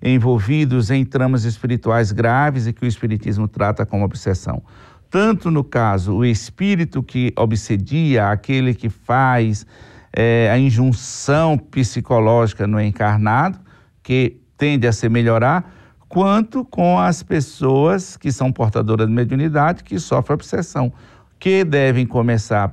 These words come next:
pelo estudo e o conhecimento, que liberta. "Conhecereis a verdade, a verdade vos libertará." E depois colocar a mediunidade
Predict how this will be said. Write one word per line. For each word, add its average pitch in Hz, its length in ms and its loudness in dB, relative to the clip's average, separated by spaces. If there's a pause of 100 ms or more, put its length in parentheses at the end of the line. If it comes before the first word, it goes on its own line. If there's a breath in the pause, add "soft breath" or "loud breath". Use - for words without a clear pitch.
(140)
pelo 143 240 0
estudo 104 420 -2
e 104 40 0
o 104 60 -2
conhecimento, 113 640 -2 (320 loud breath)
que - 160 -6
liberta. 107 600 0
"Conhecereis 113 640 0
a 104 80 2
verdade, 101 420 2
a 123 60 2
verdade 113 400 2
vos 123 220 -2
libertará." 127 580 -2 (340 loud breath)
E - 80 -4
depois 208 400 0
colocar 208 540 0
a 165 40 2
mediunidade 151 920 0